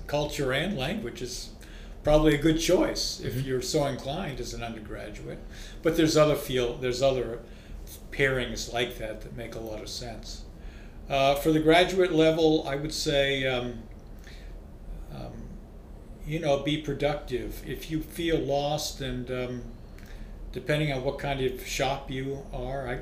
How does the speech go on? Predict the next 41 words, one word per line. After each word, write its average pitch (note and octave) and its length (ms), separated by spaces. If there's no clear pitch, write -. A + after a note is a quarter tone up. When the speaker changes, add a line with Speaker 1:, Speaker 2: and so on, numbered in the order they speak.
Speaker 1:
I, C3+ 60
I - 20
came C3+ 320
through C3 420
a A#2 180
system D3 500
in C3 140
which, - 600
you B2+ 100
know, A2 140
it B2+ 80
was B2 160
more C3+ 220
or C3 40
less, B2 540
I F3+ 40
wasn't G#3+ 300
thrown E3+ 300
in D#3 160
a B2 40
pool C#3+ 360
to A#2+ 80
see C#3+ 180
if B2+ 140
I A#2+ 100
could A2+ 160
swim, C3 500
but B2 160
Speaker 2:
Mm-hmm. B2 140
Speaker 1:
it F3 40
was D#3+ 120
up F#3+ 160
to D#3 80
me D3+ 180
to C3+ 80
come C3+ 280
up C#3 200
with B2+ 100
a B2 60
topic B2+ 760
and, A#2+ 460